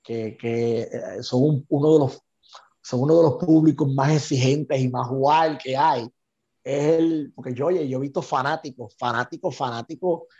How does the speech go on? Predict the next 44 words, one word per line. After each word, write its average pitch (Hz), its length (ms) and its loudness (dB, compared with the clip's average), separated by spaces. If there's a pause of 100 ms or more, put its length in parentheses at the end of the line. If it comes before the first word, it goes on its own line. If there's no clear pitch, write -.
(540)
eh, 127 540 6
de, 123 380 4
de 117 320 0
baloncesto, 156 1120 0
de 135 140 -2
voleibol, 147 960 2
de 127 160 -4
pelota, 170 600 -2
que 120 140 -14
son 147 560 -10
apasionados, 139 800 -4
pero 127 140 -6
el 123 120 -6
fanático 160 340 -8
de 151 100 -2
la 139 60 0
lucha 135 260 -4
libre 127 460 -6
es 110 100 -20
clase 104 240 -12
aparte. 98 420 -14 (920)
Está 147 440 4
a 117 240 2
otro 175 380 4
nivel. 117 340 2
Y 120 80 0
no 185 100 2
lo 247 140 6
digo 214 260 6
por 156 160 4
lamberle 135 520 2
el 117 80 2
ojo, 135 300 4
porque 120 180 -14
es - 60 -20
que 156 100 -4
es 156 60 0
así, 147 760 -2
porque 113 220 -10
yo 110 60 -16
soy 139 120 -6
testigo 147 540 -4
de 139 120 0
eso, 143 300 -8